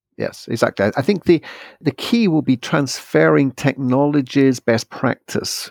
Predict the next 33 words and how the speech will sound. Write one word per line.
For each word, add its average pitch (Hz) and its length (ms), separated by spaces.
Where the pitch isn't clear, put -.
from 104 320
a 117 60
lot 120 240
of 117 180
the 110 140
more 110 200
developed 98 380
countries 98 460
to 107 140
the, 98 180
the 92 160
less 98 180
developed 101 320
world. 92 160
I, 135 140
I've 139 100
just 180 200
written 143 260
a 131 40
paper, 120 540
um, 110 300
for 117 260
the 107 100
World 104 260
Bank, 92 360
uh, 110 100
looking 127 340
at 113 40
how 139 200
we 117 240
tailor 127 580
logistics 120 800
decarbonization 104 1200